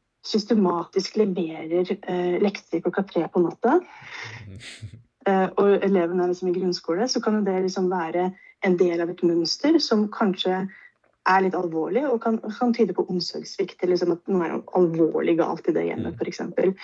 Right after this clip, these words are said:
Speaker 1: Ehm, mens, eh, ehm, og skal du bruke den,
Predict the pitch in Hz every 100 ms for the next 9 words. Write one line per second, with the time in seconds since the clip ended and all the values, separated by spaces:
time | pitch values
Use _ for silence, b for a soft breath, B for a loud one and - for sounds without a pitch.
0 | B B _ 190 190 190 185 - 196 196
1 | 202 - - - 185 185 180 175 180 -
2 | 247 - _ _ - 185 180 175 175 -
3 | 220 208 185 180 202 214 185 - - 185
4 | 175